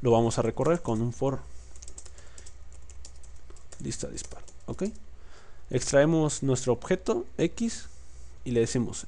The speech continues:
X dibujar en ventana y X punto trayectoria. Vamos a poner una condicional más.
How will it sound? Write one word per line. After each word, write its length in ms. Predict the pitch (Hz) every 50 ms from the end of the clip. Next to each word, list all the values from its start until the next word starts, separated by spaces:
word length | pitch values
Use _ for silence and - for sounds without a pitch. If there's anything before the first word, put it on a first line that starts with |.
| -
X 420 | 143 156 - - - - 175 156 -
dibujar 480 | 127 117 113 - - 156 185 - - - - - - - - - - - - - - - - - - - - - - - - - - - - - - - - - - -
en 180 | 127 131 123
ventana 460 | 110 104 92 - 101 98 80 80 151 - - - - - - - - - - - - - -
y 280 | - 127 120 113 - - - - - -
X 320 | - 147 143 - - -
punto 340 | - - - 123 120 - 107
trayectoria. 640 | - - 107 107 120 120 - - 202 180 143 131 135 135 - - - - - - - - - - - - - - - - - - - - - - - - - - - - - - - - - - - - - - - - - - - - -
Vamos 320 | - 143 147 156 160 156 -
a 140 | 156 131 -
poner 180 | 131 123 131
una 140 | 143 143 143
condicional 540 | 139 - 127 120 110 - 117 110 120 123 131
más. 260 | 156 180 190 - -